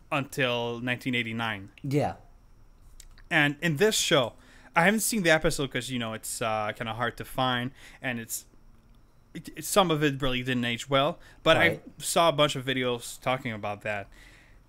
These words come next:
Speaker 1: There's a, there's an episode uh, from the seventies with, um, uh, with an episode with Tom Baker as the Doctor,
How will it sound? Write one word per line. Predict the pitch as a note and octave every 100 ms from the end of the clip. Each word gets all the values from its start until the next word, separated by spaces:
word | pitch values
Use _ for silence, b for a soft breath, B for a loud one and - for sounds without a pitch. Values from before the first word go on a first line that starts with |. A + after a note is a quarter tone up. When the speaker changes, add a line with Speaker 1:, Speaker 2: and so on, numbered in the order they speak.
| - E3
Speaker 1:
There's | F3+ G3+ G3+ - -
a, | G3+
there's | F3 A#3 A3+ B3
an | A#3
episode | D4 C#4 - F3 C#3+ B2 A#2+ b b b - -
uh, | D3 C3+ C3
from | - E3
the | D3+
seventies | - G#3+ F3+ B2+ A2+ -
with, | B2+ C3 A#2+ - -
um, | A#2 A#2 A2+ A2+ A2+ A2 - _ - _ _ - _ - b b b b b -
uh, | C3 A#2+ A#2 A#2
with | B2 C3 B2 - - - - F3
an | E3
episode | D#3+ D#3+ E3
with | D3 C#3 -
Tom | F#3 F3+
Baker | D#3+ C#3 C#3 B2
as | B2+ A#2+ A#2+
the | - C#3
Doctor, | C3 A#2+ - A#2+